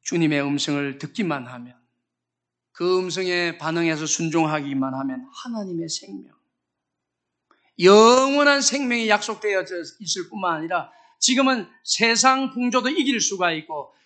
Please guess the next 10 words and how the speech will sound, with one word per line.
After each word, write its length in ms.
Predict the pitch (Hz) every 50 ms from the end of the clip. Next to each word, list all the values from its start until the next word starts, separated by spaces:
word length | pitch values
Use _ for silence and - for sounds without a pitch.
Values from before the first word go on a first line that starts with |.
| _ -
육체의 520 | 202 247 269 - - 269 277 262 247 254 -
정욕도 540 | 254 294 285 269 254 233 262 - 233 220
이길 320 | - - 311 247 269 247 202
수가 280 | - - 208 185 175
있고 340 | 170 160 - 165 151 - - _ _ _ _
공중 540 | - 190 226 247 247 226 262 269 269 254 254
권세 460 | 262 294 294 269 - 247 226 214 202
잡은 300 | 202 233 233 226 220 214
자의 300 | 202 202 196 202 185 185
계략을 480 | - 185 185 196 202 202 214 214 196